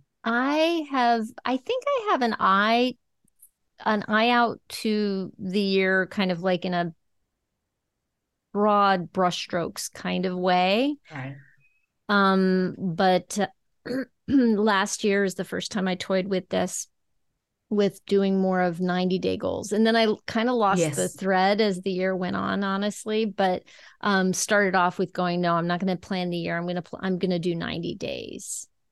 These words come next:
Speaker 2: So
Speaker 1: And
Speaker 2: was Midlife Uprising, the summit,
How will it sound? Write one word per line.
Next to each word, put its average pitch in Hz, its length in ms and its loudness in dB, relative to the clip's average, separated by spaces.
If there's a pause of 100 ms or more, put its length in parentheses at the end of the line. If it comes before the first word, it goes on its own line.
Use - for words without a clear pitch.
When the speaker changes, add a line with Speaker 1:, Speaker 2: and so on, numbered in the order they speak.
(200)
Speaker 2:
So 320 140 4
Speaker 1:
And 311 60 6
Speaker 2:
was 311 240 2
Midlife 254 680 4 (120)
Uprising, 202 640 -2
the 180 100 -2
summit, 175 520 -4